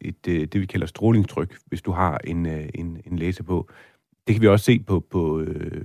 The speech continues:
på, på ting, der, der bliver skudt væk fra solen. Jamen, det oplever et strålingstryk nedefra, som kan få dem til at be-, til at bevæge sig. Øh, så, så det er det, hun taler om her. Altså nu, umiddelbart lyder det jo som en sindssyg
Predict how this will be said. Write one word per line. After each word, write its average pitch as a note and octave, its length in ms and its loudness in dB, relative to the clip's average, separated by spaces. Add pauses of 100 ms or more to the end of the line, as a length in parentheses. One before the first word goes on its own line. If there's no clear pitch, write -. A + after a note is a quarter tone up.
(120)
på, F#2+ 100 -2
på - 160 -12
ting, - 300 -4
der, D#2 140 -4 (300)
der - 60 -4
bliver F2+ 160 -4
skudt F#2+ 200 -8
væk G#2+ 160 -2
fra G#2 60 -6
solen. G#2 420 4 (280)
Jamen, G#2 120 -2
det G2+ 80 0
oplever G2 320 2
et F2+ 60 0
strålingstryk G#2 600 4
nedefra, G2 360 -2
som E2 140 -14
kan - 140 -12
få - 120 -6
dem E2 160 -2
til - 180 -6
at E2 80 -4
be-, D#2 200 -6 (160)
til - 60 -4
at - 60 -4
bevæge D#2+ 300 -2
sig. - 160 -10 (680)
Øh, G2+ 360 8 (100)
så, A#2+ 120 2
så B2 120 4
det C3 100 4
er C#3 40 2
det, C#3+ 100 6
hun C3 120 6
taler B2 220 8
om A2 140 8
her. A#2 220 8 (720)
Altså C3+ 180 8
nu, F3+ 180 6
umiddelbart C3+ 600 8
lyder B2+ 180 6
det G#2 100 4
jo G2+ 60 4
som G#2 140 2
en G#2 80 2
sindssyg G#2+ 400 0